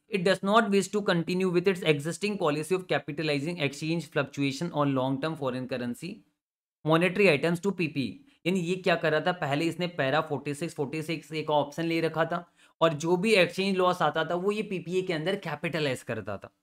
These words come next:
It does not want to elect the exemption available as per Ind one zero one। In such a case, how would the company be required to adjust the foreign exchange fluctuation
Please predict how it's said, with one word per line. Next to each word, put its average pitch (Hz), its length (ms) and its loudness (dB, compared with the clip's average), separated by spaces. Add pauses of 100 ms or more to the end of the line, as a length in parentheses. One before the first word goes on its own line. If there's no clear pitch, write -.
(1500)
It 208 100 2
does 208 180 8
not 233 240 8
want 214 160 6
to 233 120 8
elect 190 200 6
the 214 120 8
exemption 165 500 2
available 165 420 2
as 156 140 2
per 175 120 0
Ind 151 160 0 (140)
one 139 160 -2
zero 123 160 -2
one। 113 140 -4
In 185 180 -2
such 175 180 2
a 175 60 -2
case, 180 180 -2
how 156 140 4
would 175 200 2
the 170 100 4
company 156 380 -2
be 160 160 0
required 143 320 0
to 170 80 -4
adjust 139 380 -2
the 160 100 2
foreign 147 320 -2
exchange 147 320 -4
fluctuation 135 560 -4